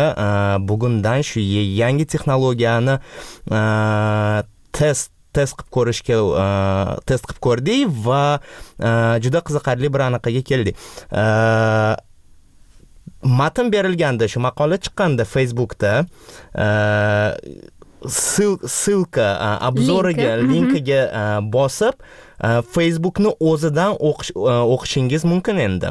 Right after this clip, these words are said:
Speaker 1: E, Facebook, e, o'zini brauzerida, e, maqolani ochib berib, Ozodlik, e, e, sahifasiga, e, redirect qilmasdan, yubormasdan, e,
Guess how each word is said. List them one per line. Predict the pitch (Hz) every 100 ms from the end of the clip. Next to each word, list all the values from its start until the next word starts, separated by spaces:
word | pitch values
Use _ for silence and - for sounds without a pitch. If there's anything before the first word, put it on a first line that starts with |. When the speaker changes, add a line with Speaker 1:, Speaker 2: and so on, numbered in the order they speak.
| 101 -
Speaker 1:
E, | 101 104 104 104 104 104 107
Facebook, | 104 - 151 151 139 165 226 -
e, | 113 113 -
o'zini | 143 143 151 185 147
brauzerida, | 120 143 156 143 127 113 107 107 104 - - -
e, | 107 107 107 107 107 107
maqolani | 123 - 127 123 117 117
ochib | 131 135 147 117
berib, | 95 131 -
Ozodlik, | 123 123 123 123 127 127 110
e, |
e, | 104 104 104 107 107 - 90 101 98 98
sahifasiga, | 143 127 127 123 - 120 117 113 101 - - -
e, | - 98 101 98 98 80
redirect | 117 127 127 123 131 - -
qilmasdan, | 117 104 - 120
yubormasdan, | 147 160 131 110 101 98 - 127 170
e, | - 110